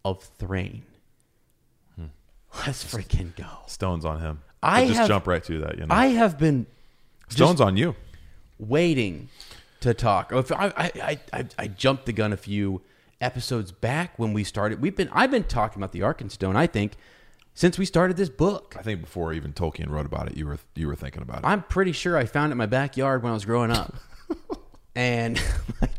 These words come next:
Speaker 1: God. I mean, you know what? I read this book, and I think I went out and started digging up holes,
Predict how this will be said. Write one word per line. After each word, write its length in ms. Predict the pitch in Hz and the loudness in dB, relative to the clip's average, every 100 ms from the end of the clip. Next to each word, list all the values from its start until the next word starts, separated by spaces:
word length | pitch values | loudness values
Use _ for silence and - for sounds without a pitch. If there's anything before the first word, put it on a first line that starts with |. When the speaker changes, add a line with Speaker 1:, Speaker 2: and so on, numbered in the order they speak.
| - | -4
Speaker 1:
God. 680 | - - - - 247 - 226 - - - - 240 - 277 254 - | -4 -4 -8 -8 -14 -12 -20 -20 -20 -20 -16 -14 -10 -4 -4 4
I 140 | 185 240 | 6 8
mean, 160 | 226 | 6
you 100 | 196 | 6
know 80 | 208 | 8
what? 200 | 180 - - - - 143 | 6 2 -10 -20 0 6
I 120 | 202 | 8
read 340 | 214 208 190 | 8 6 4
this 200 | 170 143 | 2 0
book, 320 | 117 151 131 - | 4 6 6 4
and 120 | 135 | 0
I 120 | 147 170 | 2 2
think 220 | 175 160 | 2 2
I 140 | 143 | 2
went 180 | 139 139 | 2 2
out 80 | 135 | 2
and 100 | 120 | 0
started 360 | 139 127 107 | 2 2 2
digging 260 | 104 123 117 | 2 2 2
up 160 | 104 - | 0 0
holes, 540 | 135 117 92 104 | 2 2 0 -4